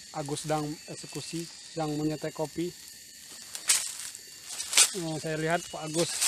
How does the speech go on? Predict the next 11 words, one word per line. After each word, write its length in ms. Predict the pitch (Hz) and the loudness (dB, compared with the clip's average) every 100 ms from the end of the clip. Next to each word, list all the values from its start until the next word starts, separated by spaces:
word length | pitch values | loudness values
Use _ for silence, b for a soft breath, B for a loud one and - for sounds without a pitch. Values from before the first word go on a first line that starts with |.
| - - - - - - | 2 -4 -4 -4 -6 -10
di 80 | |
kebun 320 | 143 151 147 156 | -8 -4 0 2
ini 560 | 156 175 190 190 185 | 8 12 12 12 10
menggunakan 560 | 170 156 156 160 156 165 | 8 6 6 4 4 4
dua 160 | 160 | 4
teknik, 400 | 156 151 165 190 - - - - - - - - - - - | 4 4 6 4 2 -12 -14 -14 -14 -8 -4 -2 -2 -2 0
teknik 400 | 160 165 165 160 - | 4 6 4 2 0
baji 480 | 156 165 147 180 208 - - - - - - - - - - - - - - - | 6 6 6 2 2 -2 -8 -10 -12 -12 -12 -8 -6 -6 -8 -12 -12 -12 -12 -4
dan 320 | 156 165 165 | 0 2 2
teknik 280 | 160 165 175 | 0 -2 0
menempel. 560 | 160 160 156 170 147 | -4 -2 -4 -2 -4